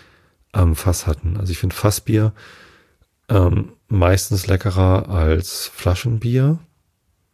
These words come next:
Ich hab Dosenbier wieder entdeckt. Also früher gab's immer irgendwie warmes Becks aus Dosen, war so quasi der Endgegner. <laughs> Äh, mittlerweile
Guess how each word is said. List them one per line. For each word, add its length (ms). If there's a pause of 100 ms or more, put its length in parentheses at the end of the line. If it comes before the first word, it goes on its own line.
(640)
Ich 120
hab 160
Dosenbier 640
wieder 200
entdeckt. 560
Also 160
früher 300
gab's 240
immer 220
irgendwie 520 (460)
warmes 360
Becks 260
aus 180
Dosen, 380
war 120
so 120
quasi 280
der 140
Endgegner. 640 (500)
<laughs> 100 (640)
Äh, 140
mittlerweile 680